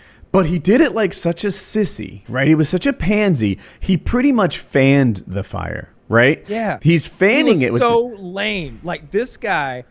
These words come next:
Speaker 2: there was, there, there was no testosterone. This guy needs to be tested for low T. Like,
Speaker 1: <laughs>
Speaker 2: like, there was no manliness in him, not a drop.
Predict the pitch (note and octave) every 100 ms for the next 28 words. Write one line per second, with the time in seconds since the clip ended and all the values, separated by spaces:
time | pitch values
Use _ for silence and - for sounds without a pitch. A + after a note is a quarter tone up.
0 | _ _ C#3+ G3+ F#3+ G3 E3+ G#3 E3 F3+
1 | G#3 G3 F3 F#3 G3+ - G3+ - E3 D#3
2 | - E3 F#3 D#4 - D#3 B2 C3+ C3+ C#3
3 | C3+ D#3 C#3 C#3 C#3 B2 B2 A2+ C3+ G#2+
4 | - - - C4+ D#3+ D#3 - F3 A3+ C4
5 | - G3+ A3+ C4+ B3+ A3 - F3 F#3+ G#3
6 | G#3 D#3 D#3 E3+ E3+ E3+ F3 E3+ E3+ -
7 | E3 D3+ C#3+ B2+ D3 D#3+ C#3 A2 A#2+ C#3+
8 | A#2+ F#2+